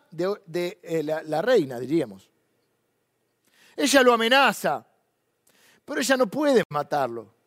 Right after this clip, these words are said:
Si ella hubiera podido matarlo, va y lo, y lo, no manda mensajero que le avisen, manda sicario que lo maten. Eh, cuando éramos chicos, no sé si es el mejor ejemplo, pero es el único que se me ocurre,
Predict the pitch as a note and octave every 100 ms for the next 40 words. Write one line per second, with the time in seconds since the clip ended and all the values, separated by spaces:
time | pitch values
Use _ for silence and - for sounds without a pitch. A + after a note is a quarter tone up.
0 | _ _ _ _ _ _ _ - - -
1 | D4 C4+ C4 F#3+ A#3 B3 B3+ G3 G#3+ A#3
2 | A3 F3+ E3+ F#3 D#3 C3+ C3+ C#3+ _ _
3 | _ _ _ _ F#3+ C4 A3+ F#3+ E3 E3
4 | D3+ D3 E3 E3+ G#3+ A#3 E3 D3+ C#3+ C#3+
5 | C#3 E3 C3+ B2 C#3 C3+ B2 B2+ A2 _
6 | _ _ _ _ C#3+ F#3 F#3+ E3+ E3+ D#3+
7 | A3 F#3+ D#3+ E3+ F#3+ A#2 A2+ G#2 _ _
8 | _ _ _ _ _ _ _ _ _ _
9 | _ _ _ _ _ _ _ _ _ _
10 | _ _ _ _ _ _ _ - E3 E3
11 | D#3+ C#3 _ _ _ _ _ _ _ _
12 | _ _ _ _ D3+ E3+ F#3+ E3+ - G3
13 | F3 F3 F#3 D3+ D#3+ C#3+ E3+ D#3+ F#3 D#3
14 | C#3+ D3 C#3+ D3 D3+ B2+ C3 B2+ D#3 C3+
15 | D3